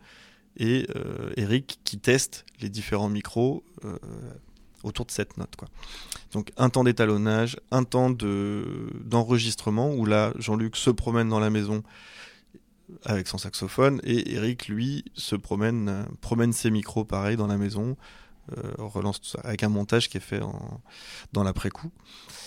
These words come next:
Et chaque, euh, maison, enfin, chaque portrait, euh, finit par une, une interview des habitants de la maison. Voilà.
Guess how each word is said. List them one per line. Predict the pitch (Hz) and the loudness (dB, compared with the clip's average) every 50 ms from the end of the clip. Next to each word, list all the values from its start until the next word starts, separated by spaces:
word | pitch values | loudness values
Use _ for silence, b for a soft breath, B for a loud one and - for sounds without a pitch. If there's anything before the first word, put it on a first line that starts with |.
| B B B B B B - - - | B B B B B B -20 -10 -2
Et | 113 110 117 123 127 127 | 2 4 6 6 6 6
chaque, | - - - - 120 117 - - - | 6 4 6 4 4 2 2 -2 0
euh, | 110 101 101 101 101 | 2 2 2 2 0
maison, | 101 101 98 98 95 110 120 127 127 131 127 127 | 0 0 0 0 0 0 2 2 2 0 -2 -4
enfin, | - - 101 | -2 -2 -2
chaque | - - 95 | -2 -2 -4
portrait, | - - 95 - - - - 117 120 127 131 131 127 - - | -2 -2 -4 -4 -6 -4 0 2 4 4 4 2 0 -2 -4
euh, | - - - - - 92 - - 107 110 | -6 -6 -4 -4 -6 -6 -6 -6 -6 -8
finit | 107 - - 104 107 113 127 | -8 -6 -2 2 4 4 4
par | - - 104 110 120 - - - - - _ _ _ _ _ - | 6 8 8 8 6 4 0 -10 -16 -16 _ _ _ _ _ 0
une, | 139 139 139 135 123 117 107 - - | 2 4 6 8 6 6 6 4 0
une | 135 135 131 | 2 4 4
interview | 120 110 104 - 98 98 101 101 107 117 131 143 143 | 4 4 4 2 2 0 2 0 0 0 0 0 -2
des | 127 107 101 107 104 104 107 107 104 107 | -4 -4 0 2 2 2 2 2 2 2
habitants | 110 113 110 107 107 - 131 131 | 2 2 2 -2 0 2 2 4
de | 127 | 4
la | 113 101 | 4 2
maison. | 101 104 110 - _ - _ _ _ _ _ _ _ _ - - _ - - - - - - - - _ - | 2 0 -4 -8 _ -16 _ _ _ _ _ _ _ _ -20 -20 _ -20 -8 -6 -6 -6 -6 -8 -20 _ -8
Voilà. | - 107 98 87 - | -6 -4 -4 -4 -8